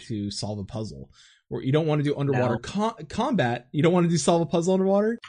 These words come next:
Speaker 2: Fuck
Speaker 1: Why?
Speaker 2: the water temple.
Speaker 1: Why? You're, like, P T S D from the fucking water <laughs> temple from Ocarina of Time?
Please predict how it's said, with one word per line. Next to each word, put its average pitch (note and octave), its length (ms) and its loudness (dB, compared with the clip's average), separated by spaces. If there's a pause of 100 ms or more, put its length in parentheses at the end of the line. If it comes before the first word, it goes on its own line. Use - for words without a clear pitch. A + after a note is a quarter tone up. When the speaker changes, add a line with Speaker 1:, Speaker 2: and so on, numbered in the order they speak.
(140)
Speaker 2:
Fuck C3+ 140 -2
Speaker 1:
Why? D#3+ 180 4
Speaker 2:
the B2 60 4
water A#2 220 0
temple. A#2 480 -2
Speaker 1:
Why? E3+ 340 4
You're, D3+ 140 6
like, D3 160 4
P F#3+ 160 2
T E3+ 120 8
S E3+ 120 2
D F3+ 160 4
from F3 120 -2
the D#3 60 0
fucking E3+ 320 2
water D#3+ 320 4
<laughs> - 0 -
temple A3+ 380 6
from G#3+ 160 2
Ocarina G#3 560 2
of F#3+ 80 -2
Time? A#3 400 -4